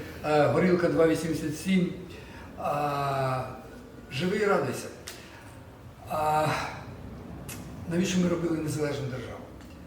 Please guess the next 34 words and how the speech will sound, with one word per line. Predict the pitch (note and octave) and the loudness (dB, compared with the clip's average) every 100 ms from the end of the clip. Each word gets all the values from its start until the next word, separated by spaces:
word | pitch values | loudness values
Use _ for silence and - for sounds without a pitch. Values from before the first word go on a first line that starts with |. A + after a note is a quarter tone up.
| - - - - | -16 -14 -14 -10
Що | - - G3+ | -8 2 4
вдалося | E3 E3+ G3+ A3 | 6 4 4 2
нам | F3 D3+ C3+ | 0 -2 -2
зробити, | C#3 B2+ A2+ | -4 -6 -6
що | - C#3+ | -8 -6
не | C#3+ | -4
вдалося? | C3+ C3+ A2+ A2+ B2+ | -4 -4 -6 -6 -2
Які | D3 - G#3+ G3+ - - | -2 -2 -4 -4 -6 -8
здобутки | A#2+ A#2 F3+ F3+ A3+ A3+ D#3 - - | -8 -2 0 0 -2 -2 -4 -6 -6
незалежної | C#3+ C3+ D3+ C3+ B2 C3 | -4 2 4 4 0 -2
України, | C3 B2 B2+ A2 G#2 A#2+ | -4 -6 -6 -8 -8 -8
які | B2+ E3 | -6 -8
втрати? | C3+ C3 B2 - - - - - - - - - - | -6 -4 -4 -6 -10 -14 -18 -18 -18 -18 -18 -18 -8
А, | D#3+ C3 C3 - | -2 -2 -2 -4
і | |
що | G3+ | -2
нас | F#3+ - | -2 -2
чекає | - D3 | -4 -4
в | C3 | -2
майбутньому? | A2+ F#2+ F#2 - - - - - - - | -4 -6 -10 -14 -16 -18 -20 -20 -16 -10
Оці | C#3+ G3+ | -8 -2
речі, | F3+ - D3 | -2 0 -2
я | C#3+ | -2
думаю, | D#3 D#3+ D3+ D3 D3 - | -4 -2 0 0 -2 -6
почути | C#3 - E3+ D#3 | -8 -6 -6 -4
від | D3+ D3+ | -4 -4
людей, | D3+ D3+ C#3+ | -2 -2 -2
які | C3+ - D3 - - - - | -2 -2 -2 -2 -8 -14 -14
стояли | - D3 F#3+ | -2 2 4
біля | D#3+ D#3 D3 | 2 0 0
витоки, | C3 A#2+ G2+ G2 - - - - - - | -2 -6 -10 -12 -16 -20 -20 -20 -16 -4
е, | C3 A#2+ A#2 A2+ - C#3 | -2 -2 -2 -6 -8 -4
є | C#3+ | -2
важливим. | G#2+ G2 G2 | -2 -4 -6